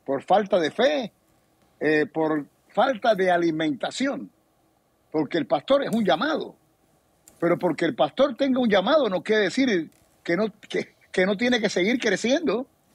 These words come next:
Oh, no, por favor. Nosotros tenemos que aplicarnos correctamente, tenemos que aplicarnos nuestras propias prédicas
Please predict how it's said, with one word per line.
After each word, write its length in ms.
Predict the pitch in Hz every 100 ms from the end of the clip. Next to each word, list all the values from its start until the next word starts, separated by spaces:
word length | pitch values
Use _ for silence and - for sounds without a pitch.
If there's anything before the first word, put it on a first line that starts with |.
| _ _
Oh, 200 | 226 285
no, 200 | 214 269
por 220 | - 135
favor. 440 | - 127 277 - - _ _ _ _
Nosotros 680 | 139 165 170 277 302 277 240
tenemos 360 | 214 208 277 214
que 140 | 220
aplicarnos 840 | 196 196 175 - 247 190 165 143 -
correctamente, 800 | 143 170 240 233 196 135 - - _
tenemos 400 | 160 180 269 -
que 140 | 214
aplicarnos 680 | 180 - 160 120 262 262 240
nuestras 340 | 180 170 - 202
propias 380 | - 240 220 170
prédicas 540 | 226 214 139 160 180